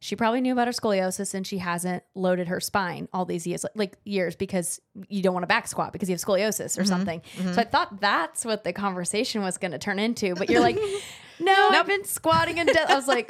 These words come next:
Speaker 1: "Well,
Speaker 2: <laughs>
Speaker 1: no pain. All right, you're good to go."
Speaker 2: Yeah.
Speaker 1: Um, but I think it's a twofold thing, right? Like, you're gonna go get some blood work done, which I think is
Speaker 2: Mm-hmm.
Speaker 1: great, just to check your estrogen levels, because you can squat as much as you want, but at the end of the day, like, your hormones are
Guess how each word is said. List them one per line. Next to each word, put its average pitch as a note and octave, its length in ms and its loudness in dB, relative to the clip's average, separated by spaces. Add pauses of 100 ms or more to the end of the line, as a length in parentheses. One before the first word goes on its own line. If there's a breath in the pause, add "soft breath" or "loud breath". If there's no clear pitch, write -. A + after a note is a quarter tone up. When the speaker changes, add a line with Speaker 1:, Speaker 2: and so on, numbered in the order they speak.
(120)
Speaker 1:
"Well, B3 200 4 (360)
Speaker 2:
<laughs> B3 340 -4
Speaker 1:
no C4 160 4
pain. G4 420 0
All E4 80 4
right, D#4+ 240 2
you're D4 160 -6
good C#4+ 200 -4
to D4 60 -6
go." D#4 540 2
Speaker 2:
Yeah. D#3 240 0 (100)
Speaker 1:
Um, A3 420 2 (320)
but B3+ 480 2 (840)
I G#3+ 100 2
think A#3+ 160 0
it's - 140 -2
a G3 40 -4
twofold F#3 480 -2
thing, F#3+ 300 -2
right? G3 200 0
Like, F#3+ 200 -6
you're F3+ 140 -2
gonna F3+ 140 -2
go F#3 120 0
get F3 180 -6
some G3 140 -4
blood F3 220 -2
work F3+ 180 -4
done, F3+ 220 -2
which F#3 160 -4
I F#3 40 -2
think F3+ 200 -6
is F3 80 0
Speaker 2:
Mm-hmm. D#3+ 80 -2
Speaker 1:
great, F3+ 220 0
just - 200 -4
to F#3+ 60 -2
check - 380 -2
your - 100 -6
estrogen F#3+ 400 -2
levels, F#3 320 -2
because F3+ 460 -2 (460 loud breath)
you F4 100 -2
can D4 180 0
squat G#3+ 380 0
as G3 160 -4
much G#3 220 -2
as F3+ 140 -4
you E3 100 -2
want, F#3 380 0
but F3 100 -6
at - 40 -20
the F#3 100 -2
end G3+ 80 0
of F#3+ 60 -4
the F3 80 -6
day, F#3 280 0
like, D#3 160 -4
your F3 100 -4
hormones F#3 400 -2
are D#3+ 220 -2